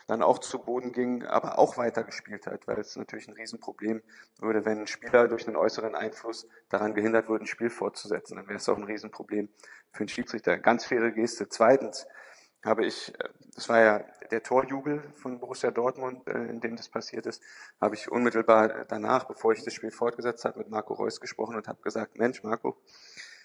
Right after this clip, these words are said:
besteht die Möglichkeit, wenn ihr ein weiteres Tor erzielen solltet, dass ihr vielleicht nicht unmittelbar vor der Schalke-Kurve jubelt?“ Und er sagt, „Sorry, ganz klar, ähm, ich werd versuchen, ähm, diese Emotion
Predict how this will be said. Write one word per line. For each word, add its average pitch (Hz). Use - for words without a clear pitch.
besteht 123
die 131
Möglichkeit, 127
wenn 117
ihr 110
ein 110
weiteres 110
Tor 123
erzielen 123
solltet, 123
dass 107
ihr 107
vielleicht -
nicht -
unmittelbar 117
vor -
der 107
Schalke-Kurve -
jubelt?“ -
Und -
er 107
sagt, 113
„Sorry, 123
ganz 117
klar, 113
ähm, -
ich -
werd 110
versuchen, 117
ähm, 107
diese 117
Emotion 113